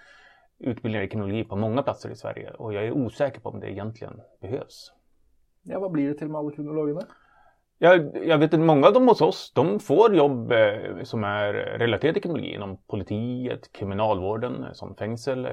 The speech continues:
Speaker 1: kommuner som brottsförebyggare och liknande. Eh, en del går också till banker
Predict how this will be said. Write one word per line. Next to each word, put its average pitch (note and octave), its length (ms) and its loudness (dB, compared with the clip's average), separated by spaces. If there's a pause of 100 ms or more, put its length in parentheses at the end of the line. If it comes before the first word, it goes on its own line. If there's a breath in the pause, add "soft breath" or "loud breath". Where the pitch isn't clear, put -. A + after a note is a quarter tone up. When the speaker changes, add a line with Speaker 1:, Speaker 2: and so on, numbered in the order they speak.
(500)
Speaker 1:
kommuner B2 500 -4
som - 280 -12 (120)
brottsförebyggare G#2+ 920 -4
och A#2 80 -2
liknande. A#2 360 -6
Eh, A2 580 -6 (580 soft breath)
en B2 120 0
del A#2 160 4
går D3 80 2
också - 160 -2
till A2 160 -2
banker A#2+ 540 -6